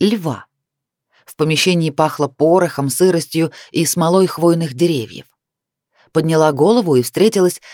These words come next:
с медово-коричневыми глазами мужчины. В нескольких шагах от меня стоял высокий, довольно крупный оборотень. Лохматые длинные волосы доходили до плеч,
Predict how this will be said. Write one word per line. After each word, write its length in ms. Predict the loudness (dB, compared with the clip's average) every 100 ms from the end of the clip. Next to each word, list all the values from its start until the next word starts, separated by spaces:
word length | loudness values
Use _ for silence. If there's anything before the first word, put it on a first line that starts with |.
| -14
с 120 | -4
медово-коричневыми 1000 | -2 2 2 2 0 0 0 -2 -2 -2
глазами 500 | 0 0 2 0 -2
мужчины. 640 | -4 -6 -6 -8 -14 -20 _ _ _ _ _ _ _ _
В 100 | -2
нескольких 540 | 0 -2 -2 -4 -4 -4
шагах 360 | -2 -2 -2
от 120 | -4
меня 360 | -4 -2 0 -2
стоял 380 | -2 -2 0 0
высокий, 560 | -2 -2 -2 -2 -2
довольно 460 | -2 -2 0 -2 -4
крупный 460 | -4 -6 0 -2 -2
оборотень. 580 | -6 -8 -14 -16 -20 -20 _ _ _ -14 -4
Лохматые 540 | -4 2 2 2 0
длинные 380 | -2 -2 2 2
волосы 360 | 2 0 -2 -6
доходили 420 | -8 -6 -6 -6
до 140 | -8
плеч, 520 | -8 -4 -2 -4 -8